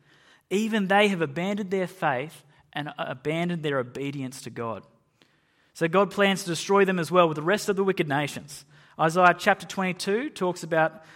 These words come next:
uh, talks about these guys, and it talks about a wicked leader of Jerusalem in particular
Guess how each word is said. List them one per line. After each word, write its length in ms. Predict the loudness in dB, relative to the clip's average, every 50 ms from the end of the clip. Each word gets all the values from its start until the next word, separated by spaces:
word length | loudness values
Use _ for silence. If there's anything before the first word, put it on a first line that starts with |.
| -20 _ -14 -6
uh, 240 | -2 2 2 2 2
talks 260 | 0 -2 -4 -4 -4
about 220 | -2 0 0 2 2
these 180 | 0 -2 -2
guys, 400 | 0 0 0 0 0 0 -2 -6 -8 -8
and 260 | -6 -6 -6 -8 -10 -12
it 140 | -16 -10 -4
talks 220 | -2 0 0 0 2
about 160 | 2 4 4
a 40 | 4
wicked 360 | 2 0 0 0 0 0 2
leader 260 | 2 2 4 4 2
of 80 | 0 0
Jerusalem 580 | -2 0 2 2 2 2 2 -2 -4 -4 -4
in 120 | -6 -6 -8
particular 640 | -10 -8 -6 -6 -4 -2 -2 -2 -2 -2 -4 -6